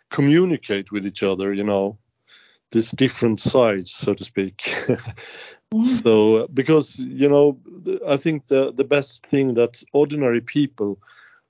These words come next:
Speaker 1: are talking and understand each other. And, you know, these people in, in, uh, in power, they have their play, you know, they do what they want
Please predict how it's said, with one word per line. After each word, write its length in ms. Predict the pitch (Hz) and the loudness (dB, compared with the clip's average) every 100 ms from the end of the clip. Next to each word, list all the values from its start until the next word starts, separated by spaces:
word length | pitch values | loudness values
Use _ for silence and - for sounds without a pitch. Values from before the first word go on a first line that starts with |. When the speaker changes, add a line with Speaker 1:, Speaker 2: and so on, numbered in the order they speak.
| _ | _
Speaker 1:
are 320 | 120 110 110 - _ _ - | 0 2 2 0 _ _ -2
talking 640 | 147 139 - 110 110 113 | 0 0 -2 -6 -4 -2
and 180 | 117 117 | 0 2
understand 600 | 113 113 - - 120 117 | 2 2 0 0 2 0
each 160 | 113 156 | 0 0
other. 500 | 131 107 98 92 - - _ _ _ | 0 0 -2 -2 -4 -14 _ _ _
And, 360 | 120 120 120 120 | 0 2 0 0
you 140 | 131 | 2
know, 220 | 123 123 | 4 4
these 280 | 117 127 127 | 4 2 0
people 480 | - 135 127 - 127 | -2 2 2 2 0
in, 260 | 131 131 - | 2 -2 -2
in, 340 | 131 123 123 | 0 2 4
uh, 200 | 120 127 | 4 2
in 160 | 107 123 | 0 -2
power, 680 | - 139 147 123 92 92 110 _ - _ _ | 0 2 4 2 0 -6 -12 _ -20 _ _
they 80 | 127 | -2
have 300 | 135 160 151 | 0 2 2
their 200 | 139 131 131 _ | 4 2 -2 _
play, 300 | - 156 143 | -2 0 2
you 240 | 107 98 113 | 0 -2 0
know, 240 | 113 110 | 0 0
they 180 | 113 131 | 0 0
do 240 | 127 139 | 2 2
what 240 | 131 123 123 | 4 2 0
they 140 | 123 | 0
want 340 | 117 139 127 | 2 2 0